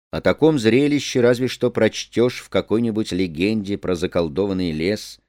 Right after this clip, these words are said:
Только вот грустно смотреть, как эти благородные творения природы гибнут страшной смертью в одиночку — и думать, сколько пройдет и сменится лет, прежде чем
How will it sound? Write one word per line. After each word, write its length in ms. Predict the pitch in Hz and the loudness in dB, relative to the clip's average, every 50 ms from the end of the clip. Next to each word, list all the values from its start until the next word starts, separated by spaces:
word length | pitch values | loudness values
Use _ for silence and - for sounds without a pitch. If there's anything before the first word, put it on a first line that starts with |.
| _ _ _ _ _ _ _ _ _ | _ _ _ _ _ _ _ _ _
Только 240 | - 113 110 - 120 | -2 -2 2 2 2
вот 160 | 120 127 110 | 2 4 2
грустно 460 | 104 95 110 135 160 151 - - 117 104 | 4 2 2 4 4 0 -2 -4 -6 -6
смотреть, 560 | - - 104 95 - - 104 110 107 - - | -4 -2 -4 -4 -2 -2 -2 -2 -2 -2 -4
как 200 | - 82 - - | -8 -6 -4 -4
эти 200 | 92 - - 92 | -6 -4 -6 -8
благородные 760 | 78 78 90 95 82 90 90 92 113 123 110 98 107 107 101 | -6 -4 -4 -2 0 0 2 2 2 0 0 -2 -2 -2 -2
творения 560 | - - 90 95 90 95 104 104 104 98 92 | -4 -2 -2 0 0 0 -2 -2 -2 -2 -4
природы 640 | - - - 87 87 95 113 123 120 92 87 78 - _ _ _ _ _ _ _ _ _ - | -4 -4 -2 0 0 0 0 0 0 -2 -4 -6 -8 _ _ _ _ _ _ _ _ _ -14
гибнут 520 | 76 76 104 135 143 113 113 120 113 - | -4 -2 0 0 2 2 0 -2 -2 -2
страшной 600 | - - - 107 110 117 117 107 - - 113 107 | -6 -6 -4 0 2 2 0 0 -2 -6 -6 -6
смертью 720 | - - - 98 107 110 107 98 85 - - - 76 78 | -6 -6 -4 -2 -2 0 0 0 -2 -4 -10 -12 -12 -10
в 80 | 76 76 | -6 -6
одиночку — 800 | 87 78 87 90 92 101 117 123 - - - - _ 85 78 - _ _ _ _ _ _ _ _ _ _ | -4 -4 -4 -4 -2 -2 -2 -4 -4 -6 -10 -14 _ -14 -14 -14 _ _ _ _ _ _ _ _ _ _
и 120 | - 87 87 | -6 -6 -6
думать, 420 | 76 78 131 139 127 120 110 - | 0 2 2 4 4 2 2 0
сколько 520 | - - - - - 139 147 143 - - 117 | -4 -10 -8 0 2 2 2 2 -2 -6 -4
пройдет 580 | - - 110 110 98 78 85 110 117 - - | -2 0 0 0 -2 -2 -2 -4 -4 -2 -6
и 60 | 92 | -8
сменится 640 | - - - 87 98 104 101 95 - - - - 87 | -10 -8 -6 -6 -4 -4 -4 -6 -8 -10 -8 -4 -4
лет, 520 | 85 85 90 110 123 117 - - - - _ _ _ _ _ _ _ _ | -2 0 0 0 0 0 -2 -4 -14 -20 _ _ _ _ _ _ _ _
прежде 320 | 78 85 92 87 80 82 | -4 -2 -2 -2 -4 -8
чем 360 | - - 95 101 101 87 82 | -6 -2 0 0 0 -2 -4